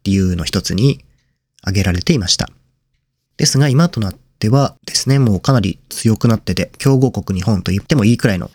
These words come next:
状況に変化してきてると思います。で、最初に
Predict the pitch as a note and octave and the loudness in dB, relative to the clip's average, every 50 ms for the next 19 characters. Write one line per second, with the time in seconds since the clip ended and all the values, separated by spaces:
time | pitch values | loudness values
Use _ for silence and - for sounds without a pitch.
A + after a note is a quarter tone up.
0 | _ _ _ _ _ _ _ - B2 A#2 A#2 A2 - C3 B2+ C3+ D#3+ E3+ D#3 - | _ _ _ _ _ _ _ 0 2 2 2 2 2 2 2 4 4 2 2 0
1 | - _ _ _ _ _ _ _ _ _ _ - A#2 G2 F#2 - F2+ - - - | -6 _ _ _ _ _ _ _ _ _ _ -2 -2 -2 -2 -2 -4 -4 -4 -6
2 | - - - - G#2 G2+ G2 - F3 D#3+ G2+ E2+ E2+ D#2+ D#2+ - _ _ - G2 | -10 -10 -6 -4 -2 -2 0 2 2 2 2 0 -2 -4 -6 -10 _ _ -2 0
3 | G2 - - - _ _ _ _ _ _ _ _ _ _ _ _ _ _ _ _ | 0 0 0 -4 _ _ _ _ _ _ _ _ _ _ _ _ _ _ _ _
4 | _ _ _ _ - D#3 D3+ - - - - - C3+ C#3+ C#3+ - - D3 C#3+ C#3 | _ _ _ _ 0 0 0 0 -4 -8 -4 -2 -2 0 0 0 2 2 4 4
5 | C3+ C3 - | 4 2 0